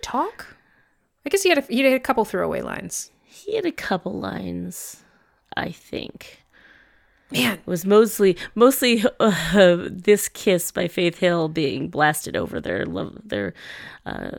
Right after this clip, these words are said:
Speaker 2: uh, whirlwind love affair.
Speaker 1: It's true.
Speaker 2: Um,
Speaker 1: Oh, and then some Marvin Gaye showing how happy they were together.
Speaker 2: Yes, that's true.
Speaker 1: Which was nice. It was very, it was very
Speaker 2: Oh,
Speaker 1: effective,
Speaker 2: yeah.
Speaker 1: very
Speaker 2: It's,
Speaker 1: evocative.
Speaker 2: mm, yeah,
Speaker 1: They looked
Speaker 2: it's
Speaker 1: very
Speaker 2: mu-,
Speaker 1: happy.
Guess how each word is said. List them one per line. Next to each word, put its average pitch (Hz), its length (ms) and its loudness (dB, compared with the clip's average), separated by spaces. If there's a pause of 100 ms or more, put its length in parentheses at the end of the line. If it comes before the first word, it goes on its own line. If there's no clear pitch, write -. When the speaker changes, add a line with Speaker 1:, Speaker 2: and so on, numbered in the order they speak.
(220)
Speaker 2:
uh, - 140 -12
whirlwind 175 520 -4
love - 140 -8
affair. - 340 -4
Speaker 1:
It's - 160 -8
true. 180 240 -2
Speaker 2:
Um, 180 160 -6
Speaker 1:
Oh, 254 160 6
and 240 100 6
then 233 120 6
some 220 200 2
Marvin 202 360 2
Gaye 175 240 2
showing 170 300 -6
how 165 120 -6
happy 156 260 -6
they - 140 -8
were - 140 -6
together. - 420 -8 (300)
Speaker 2:
Yes, 190 400 -8
that's - 200 -18
true. - 340 -12 (340)
Speaker 1:
Which 359 120 2
was 403 120 4
nice. 349 180 0
It 196 60 0
was 202 100 -2
very, 226 280 -2
it 190 40 -8
was 190 100 -8
very 196 220 -6
Speaker 2:
Oh, - 60 0
Speaker 1:
effective, 453 200 6
Speaker 2:
yeah. 349 120 6
Speaker 1:
very 190 160 0
Speaker 2:
It's, 180 80 -4
Speaker 1:
evocative. 196 400 -2
Speaker 2:
mm, 240 280 -2
yeah, 302 200 -2
Speaker 1:
They 208 100 4
looked 220 220 2
Speaker 2:
it's - 60 -8
Speaker 1:
very 175 200 -4
Speaker 2:
mu-, 208 80 -4
Speaker 1:
happy. 202 320 -8